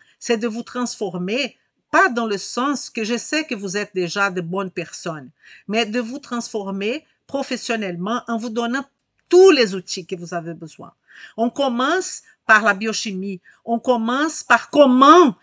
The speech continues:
réfléchir, comment donner la solution à notre client ou à notre patient. Mais après cette connaissance, il va falloir aller un peu plus loin. Il va falloir comprendre que vous êtes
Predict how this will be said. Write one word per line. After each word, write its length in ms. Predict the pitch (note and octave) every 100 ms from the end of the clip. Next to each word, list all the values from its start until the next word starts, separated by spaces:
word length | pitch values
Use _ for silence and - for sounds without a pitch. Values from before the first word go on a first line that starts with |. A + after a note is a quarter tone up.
| _
réfléchir, 880 | - A#3 - G#3+ - - G3 F3+ -
comment 420 | C4 C4+ C4+ E4
donner 320 | C4+ B3 A#3 A3
la 100 | G#3
solution 640 | G#3+ G3 F3 - G3 F3 - _ _ _ _ -
à 100 | F3+
notre 400 | G3 G3 - F#3+
client 420 | - F3+ G3 G3
ou 120 | F3
à 40 | F3
notre 300 | F3+ E3+ F#3
patient. 460 | F3+ - F3 B2 - _ - -
Mais 140 | A#3
après 580 | A#3+ - - D4 G4 - _
cette 160 | - B3+
connaissance, 580 | A#3+ G#3+ G3 - A#3+ E4
il 80 | G3
va 140 | F#3 G3
falloir 440 | F#3 F3+ G#3 B3+ - _
aller 300 | F3 F#3+ A#3 A#3
un 120 | G3
peu 160 | C4
plus 180 | C4 C4+
loin. 320 | C#4 C4 E3 _ _ _ - -
Il 100 | G3+
va 160 | A3 A3+
falloir 580 | A#3+ G#3+ G3+ G#3 C#4 - - _ _ _ _
comprendre 1000 | B3 B3+ - - - F#4 F#4 F#3+ D#3 C3+ - _ _ _ _ _
que 340 | - B3 G#3+ D#3+ _ _ _
vous 520 | C#3 D3+ B3 B3 F3
êtes 580 | G#3 A#3 D#4 _ - _